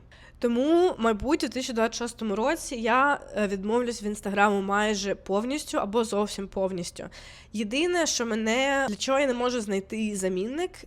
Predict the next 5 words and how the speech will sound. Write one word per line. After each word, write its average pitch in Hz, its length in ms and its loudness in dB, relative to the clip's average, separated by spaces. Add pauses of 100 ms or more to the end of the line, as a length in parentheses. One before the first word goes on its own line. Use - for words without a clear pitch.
(120)
це 254 420 0 (120)
пошуку, 220 1000 0
а, 185 200 -4
різного 208 560 2
мистецтва, 190 600 -2